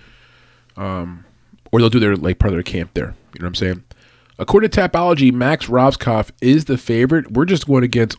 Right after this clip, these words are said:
all the grain today on this breakdown, aren't we? This will be one of those cards where when it's all said and done, we're gonna either look very smart here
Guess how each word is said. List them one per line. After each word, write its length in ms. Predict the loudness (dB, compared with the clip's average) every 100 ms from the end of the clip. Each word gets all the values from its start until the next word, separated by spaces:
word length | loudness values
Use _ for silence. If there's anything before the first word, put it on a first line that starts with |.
| -2
all 240 | 4 4
the 80 | 2
grain 340 | 0 0 0
today 400 | -2 -2 0 -2
on 200 | -4 -6
this 380 | -4 -6 -6 -12 -16 _ _ _
breakdown, 340 | -10 -6 -6 -6
aren't 160 | -6
we? 120 | -8 -12 _ _ _ _ _ _ _ _ _ _ _ _ _ _ -6
This 160 | -4 2
will 60 |
be 20 |
one 60 | 2
of 60 | 4
those 100 | 2
cards 440 | 2 4 4 2
where 160 | 0 0
when 140 | -2
it's 120 | -2
all 140 | 0 0
said 180 | 0
and 120 | -2 0
done, 180 | -2
we're 80 | -2
gonna 120 | -4
either 80 | -2
look 140 | -2 -2
very 180 | 0 0
smart 340 | -2 -4 -4
here 260 | -6 -8